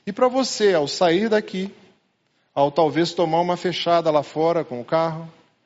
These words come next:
ao ser maltratado num local que você tá pensando em ir pegar uma refeição,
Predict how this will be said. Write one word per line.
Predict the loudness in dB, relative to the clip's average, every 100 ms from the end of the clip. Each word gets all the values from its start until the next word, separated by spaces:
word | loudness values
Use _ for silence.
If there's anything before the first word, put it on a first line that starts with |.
| _ _ _ _ _ _ _ -4
ao | -2
ser | 0 0
maltratado | 2 0 2 0 2 2 2 -2
num | -2
local | -2 0 0 -2
que | -4
você | -4
tá | -2
pensando | -2 -6 -4 -4 -4 -6
em | -6 -6 -8
ir | -10 -4
pegar | -2 -2
uma | -2 -4
refeição, | -6 -10 -12 -8 -6 -6 -10